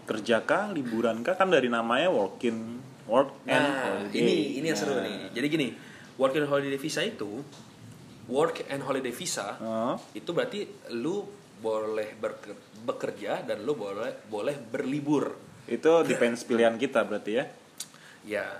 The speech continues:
Speaker 1: Oke.
Speaker 2: Nah, cuman setelah gua ngobrol sama orang, orang-orang asing yang lain dari, eh, Perancis.
Speaker 1: Oh, oh, program ini tuh nggak cuman pe-, per-,
Speaker 2: Oh,
Speaker 1: untuk
Speaker 2: Indonesia,
Speaker 1: kerjasama.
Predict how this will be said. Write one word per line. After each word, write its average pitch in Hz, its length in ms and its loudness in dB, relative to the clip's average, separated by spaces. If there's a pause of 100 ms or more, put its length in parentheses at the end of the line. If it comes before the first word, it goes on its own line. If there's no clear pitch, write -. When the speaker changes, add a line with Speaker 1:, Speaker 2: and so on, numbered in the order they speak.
(160)
Speaker 1:
Oke. 104 540 -14
Speaker 2:
Nah, 104 160 -8 (340)
cuman 117 300 -4
setelah 117 320 -8
gua 110 160 -2
ngobrol 104 240 -4
sama 104 240 -8
orang, 101 240 -8 (540)
orang-orang 101 560 -2
asing 123 340 -2
yang 104 140 -2
lain 113 480 -4
dari, 80 500 -12
eh, - 260 -18 (420)
Perancis. - 160 2
Speaker 1:
Oh, 196 140 8 (100)
oh, 190 100 4
program 165 400 6
ini 190 140 2
tuh 269 140 2
nggak 139 160 6
cuman 127 240 2 (120)
pe-, 131 140 0
per-, 120 160 -2
Speaker 2:
Oh, 123 80 -6
Speaker 1:
untuk 120 220 -2
Speaker 2:
Indonesia, 120 260 4
Speaker 1:
kerjasama. 117 480 2